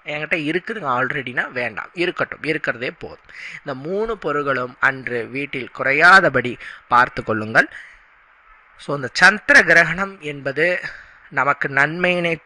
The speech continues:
ஏற்படுத்தி கொடுக்கிற தி-, ஒரு அற்புதமான திருநாள். கரெக்டான ப்ரொசீஜர் படி பரிகாரங்களையும் பூஜைகளையும் செய்துவிட்டீர்கள் என்று சொன்னால் எண்ணற்ற நன்மைகளை நீங்கள் அடையலாம். சரிங்களா? இந்த பதிவு உங்களுக்கு பயன் தரக்கூடிய வகையில் இருந்திருக்கும் நான் நம்புறேன். மற்றும் ஒரு பதிவில் சந்திக்கலாம்.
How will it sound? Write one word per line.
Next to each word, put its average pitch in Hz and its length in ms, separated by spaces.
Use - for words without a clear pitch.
ஏற்படுத்தி 151 580
கொடுக்கிற 151 480
தி-, - 220
ஒரு 131 180
அற்புதமான 165 600
திருநாள். 196 720
கரெக்டான 160 560
ப்ரொசீஜர் 160 600
படி 143 260
பரிகாரங்களையும் 143 800
பூஜைகளையும் 147 580
செய்துவிட்டீர்கள் 143 640
என்று 120 160
சொன்னால் 110 380
எண்ணற்ற 220 500
நன்மைகளை 165 560
நீங்கள் 123 340
அடையலாம். 78 420
சரிங்களா? 151 340
இந்த 127 160
பதிவு 170 480
உங்களுக்கு 139 380
பயன் 131 320
தரக்கூடிய 131 500
வகையில் 117 240
இருந்திருக்கும் 117 460
நான் 104 220
நம்புறேன். 120 320
மற்றும் 143 360
ஒரு 131 160
பதிவில் 110 380
சந்திக்கலாம். 107 540